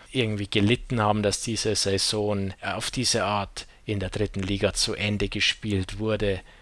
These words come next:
wie es dann der Fall war. Ja, und, und in der zweiten Liga auch Dynamo Dresden kann man argumentieren. Dynamo Dresden hatte gerade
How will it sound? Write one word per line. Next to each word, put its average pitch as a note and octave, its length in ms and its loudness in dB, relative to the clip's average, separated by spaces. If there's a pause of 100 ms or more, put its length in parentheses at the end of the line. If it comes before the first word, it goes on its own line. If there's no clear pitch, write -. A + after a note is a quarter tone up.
(120)
wie G#2+ 100 -2
es - 140 0
dann G2 200 -2
der F#2+ 100 -2
Fall G2 360 -4
war. F#2 100 -6
Ja, G#2 200 2
und, G#2 180 -2
und F#2+ 320 -8
in G2+ 160 -6
der G2 100 -4
zweiten - 500 -2
Liga A2+ 260 2
auch A#2 120 2
Dynamo A2 500 0
Dresden B2+ 520 2
kann A#2 200 0
man A2 120 2
argumentieren. A2 720 0
Dynamo A2+ 400 0
Dresden A#2+ 500 0
hatte A#2+ 300 2
gerade A2+ 480 0